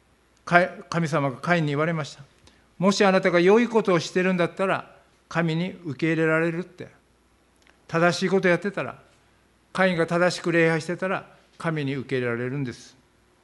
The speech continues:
でも彼は受け入れられなかった。正しく、正しい動機で礼拝してなかったんですよ。はい。どんなに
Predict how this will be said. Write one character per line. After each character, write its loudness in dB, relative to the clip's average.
で 0
も 0
彼 2
は 2
受 -10
け -2
入 0
れ 0
ら 2
れ -4
な -2
か -6
っ -8
た。 -20
正 -2
し -12
く、 -6
正 -2
し -4
い -16
動 -2
機 -8
で -2
礼 2
拝 0
し -10
て -4
な 0
か 2
っ -2
た -6
ん -4
で -14
す -20
よ。 -20
は -6
い。 -14
ど 12
ん 12
な 10
に -2